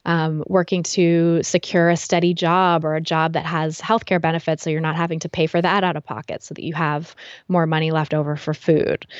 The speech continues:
um, working to get, like, reliable transportation to and from the grocery store. You know, all of those little things that are just kind of logistical challenges for people having enough access to food can fall under what it means to, like, have an intuitive eating practice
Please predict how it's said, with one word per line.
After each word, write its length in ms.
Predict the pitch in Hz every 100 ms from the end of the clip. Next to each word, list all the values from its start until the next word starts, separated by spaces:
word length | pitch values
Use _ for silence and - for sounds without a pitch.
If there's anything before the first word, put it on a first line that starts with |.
| - -
um, 420 | 175 165 156 151 -
working 300 | 190 180 185
to 100 | 170
get, 160 | 170 -
like, 160 | 170
reliable 480 | 170 170 165 170 170
transportation 920 | - 175 175 - 175 190 190 190 180
to 180 | - 180
and 100 | 185
from 180 | 190 196
the 40 |
grocery 380 | 180 175 196 160
store. 240 | - -
You 100 | 170
know, 140 | 175 170 -
all 200 | 196 214
of 100 | 196
those 220 | 175 175
little 160 | 175
things 520 | 165 180 175 165 160 -
that 200 | 156 -
are 240 | 165 156
just 240 | 160 160 -
kind 180 | 160 160
of 220 | 156 - - - - -
logistical 720 | 180 175 180 175 - 175 165
challenges 600 | - 165 165 170 185 185
for 120 | - 170
people 300 | - 170 160
having 320 | 170 165 156
enough 240 | 156 156
access 420 | - 151 - 160 -
to 100 | 151
food 480 | 160 160 175 214 - - - _
can 180 | - 170
fall 400 | 160 190 180 170
under 540 | 170 165 156 151 151 156 -
what 260 | 185 180 160
it 80 | -
means 320 | 170 165 156
to, 140 | 165
like, 160 | 156 160
have 260 | - 185
an 80 | 170
intuitive 380 | 156 - 165 160
eating 200 | 160 151
practice 680 | - 220 - 165 160 -